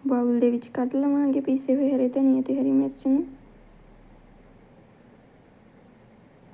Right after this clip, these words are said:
ਇਸ ਖਿਚੜੀ ਨੂੰ ਆਪਾਂ ਨਵਰਾਤਰੀ ਦੇ ਵਰਤ ਲਈ ਬਣਾ ਰਹੇ ਹਾਂ।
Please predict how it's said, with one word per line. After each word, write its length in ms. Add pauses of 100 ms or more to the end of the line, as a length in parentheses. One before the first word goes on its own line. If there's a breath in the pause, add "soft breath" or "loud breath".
(1600)
ਇਸ 200
ਖਿਚੜੀ 360
ਨੂੰ 240
ਆਪਾਂ 240
ਨਵਰਾਤਰੀ 600
ਦੇ 100
ਵਰਤ 360
ਲਈ 160
ਬਣਾ 320
ਰਹੇ 160
ਹਾਂ। 160